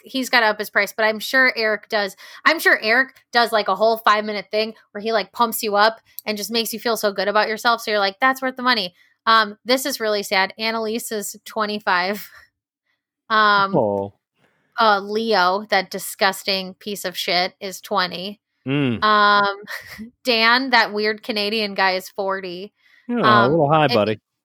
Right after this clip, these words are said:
Speaker 1: if you want Peter's mom, uh, Barb, to talk to you, it's fifty-nine dollars. I can't believe that she thinks
Speaker 2: Oh, Barb?
Speaker 1: that she should be anywhere close to Raven's rate, which is sixty-five, which I think is a steal.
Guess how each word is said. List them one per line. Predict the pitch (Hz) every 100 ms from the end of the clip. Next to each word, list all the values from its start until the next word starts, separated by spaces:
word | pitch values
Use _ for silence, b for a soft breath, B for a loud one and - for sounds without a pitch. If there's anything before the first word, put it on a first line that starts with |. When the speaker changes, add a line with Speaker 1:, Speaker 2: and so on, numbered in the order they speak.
| _
Speaker 1:
if | -
you | 294
want | 285 269 -
Peter's | 311 302 285
mom, | 262 254 214 208 -
uh, | 226 202 202
Barb, | 220 247 311 262 -
to | - 220 196
talk | 233 202 -
to | 220
you, |
it's | 202 - _
fifty-nine | 440 427 - 320 302 294 269
dollars. | 269 262 208 202
I | 233
can't | 277 233
believe | 208 202 233 269 269 220
that | 202 208
she | - 226
thinks | 220 202 127
Speaker 2:
Oh, | 95 -
Barb? | 117 131 143 180 269 _ _ _ -
Speaker 1:
that | 262 -
she | - 285 294
should | 320 254
be | 254 220
anywhere | 247 285 269 254
close | - 226 -
to | 214
Raven's | 196 208 226 220 208
rate, | 196 185 -
which | 208 196
is |
sixty-five, | - - 247 - 214 190 175 185
which | 202
I | 202
think | 190 208
is | 185
a | 180
steal. | - - 190 65 226 226